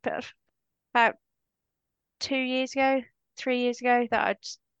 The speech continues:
did complete elimination diet and just, <laughs> just found out that my body is reacting to more and more things.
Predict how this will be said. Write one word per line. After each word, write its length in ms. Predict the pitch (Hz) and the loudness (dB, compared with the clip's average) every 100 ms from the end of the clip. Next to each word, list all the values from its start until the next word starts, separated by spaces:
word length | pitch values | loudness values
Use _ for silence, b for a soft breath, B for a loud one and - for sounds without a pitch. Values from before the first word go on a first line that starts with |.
| - | -4
did 220 | 180 - | -4 -4
complete 380 | 185 185 240 - | -6 0 0 2
elimination 580 | 190 185 180 165 - 165 | 0 2 0 0 -2 -2
diet 640 | 160 156 160 160 - - _ _ _ _ _ _ | 0 2 0 -2 -6 -16 _ _ _ _ _ _
and 520 | 165 160 156 156 156 151 - _ _ _ _ _ _ _ | 2 2 2 -4 -10 -12 -16 _ _ _ _ _ _ _
just, 320 | 185 - - - - 302 | -6 -4 0 0 2 4
<laughs> 280 | 440 427 339 | 8 6 4
just 220 | 277 - | 0 4
found 240 | 320 302 | 6 8
out 200 | 294 233 | 6 6
that 100 | 208 | 4
my 100 | 226 | 2
body 260 | 220 233 220 | 4 4 2
is 80 | 220 | 2
reacting 440 | 208 208 - 175 | 2 2 0 -12
to 120 | - | -4
more 180 | 247 254 | 2 4
and 100 | 202 | 4
more 140 | 180 | 2
things. 540 | 175 196 165 101 160 | 4 2 2 -4 -20